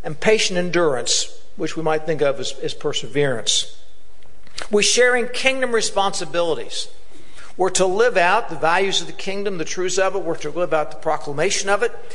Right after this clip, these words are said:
Uh, that's always going to involve suffering. And it's Jesus who enables us to face that suffering and persevere.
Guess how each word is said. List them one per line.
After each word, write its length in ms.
Uh, 720
that's 200
always 520
going 160
to 80
involve 400
suffering. 640
And 100
it's 160
Jesus 920
who 120
enables 420
us 160
to 120
face 600
that 460
suffering 540
and 120
persevere. 720